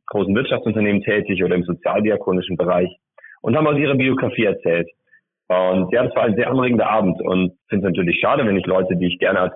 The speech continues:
Kollegin hätte, dann als direkte Kollegin hätte, das jetzt nicht mehr ist, aber gleichzeitig kann man auch umgekehrt mal sagen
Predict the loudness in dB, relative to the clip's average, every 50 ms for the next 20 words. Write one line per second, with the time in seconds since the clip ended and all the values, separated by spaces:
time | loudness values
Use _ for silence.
0 | -6 -4 -2 0 2 2 2 2 0 0 -2 -2 -2 -2 -2 0 0 0 -2 -2
1 | -6 _ _ _ _ _ -8 -6 -4 -2 0 0 0 -2 -2 -2 -2 0 0 0
2 | 0 0 0 0 0 0 0 -2 -4 -4 -6 -8 -6 -2 -2 0 0 0 0 0
3 | -2 -2 -2 -2 0 0 0 0 -2 -6 _ _ _ _ _ _ _ _ _ _
4 | -4 -4 -2 -2 0 0 -2 -2 0 0 0 0 0 0 0 0 0 0 0 -2
5 | 0 0 0 0 2 2 2 2 2 0 -2